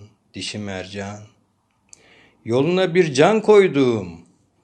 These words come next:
Gökte ararken yerde buldum. Kara dutum, çatal karam,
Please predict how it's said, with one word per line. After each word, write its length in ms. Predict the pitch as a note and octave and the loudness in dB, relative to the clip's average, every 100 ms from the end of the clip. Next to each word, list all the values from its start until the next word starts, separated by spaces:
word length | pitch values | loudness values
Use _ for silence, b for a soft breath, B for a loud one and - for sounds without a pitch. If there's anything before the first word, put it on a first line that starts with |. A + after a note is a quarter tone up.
| _ _ _ _ - | _ _ _ _ -6
Gökte 400 | A2 B2+ - D#3 | -2 -2 2 4
ararken 500 | G#3 G3 F3+ D#3 D3 | 6 6 4 2 0
yerde 520 | C#3 B2 B2 D3+ G3+ | 2 4 4 2 2
buldum. 640 | G#3+ G3 D3+ B2+ G#2 F2 - _ _ _ _ _ _ _ | 4 2 2 2 0 -8 -16 _ _ _ _ _ _ _
Kara 400 | - G#2+ A#2 A#2 | -8 -6 -4 -6
dutum, 720 | A#2 A#2 C3+ C#3 A#2 F#2+ - _ _ _ _ _ | -6 -2 0 2 0 -6 -16 _ _ _ _ _
çatal 400 | - G#2 - A2 | -14 -14 -6 -6
karam, 680 | A2 - A2+ A#2+ A#2+ A2+ | -4 -2 0 2 0 0